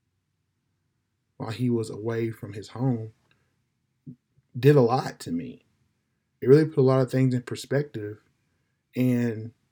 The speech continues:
even though I wasn't the one going through the pain, it really hurt.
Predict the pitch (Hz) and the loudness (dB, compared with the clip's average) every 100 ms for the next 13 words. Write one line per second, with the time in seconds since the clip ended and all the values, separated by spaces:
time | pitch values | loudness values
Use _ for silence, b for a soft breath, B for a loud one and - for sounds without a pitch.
0 | _ _ _ - 127 139 131 120 110 123 | _ _ _ -2 2 4 4 0 -2 0
1 | 135 120 117 117 120 113 110 120 120 - | 2 2 -2 -4 -4 -4 -6 -6 -6 -10
2 | - 135 147 127 117 _ _ _ _ _ | -6 -2 0 -2 -6 _ _ _ _ _
3 | _ _ _ _ _ - 151 120 143 123 | _ _ _ _ _ -2 0 4 4 4
4 | 110 110 98 | 0 -8 -10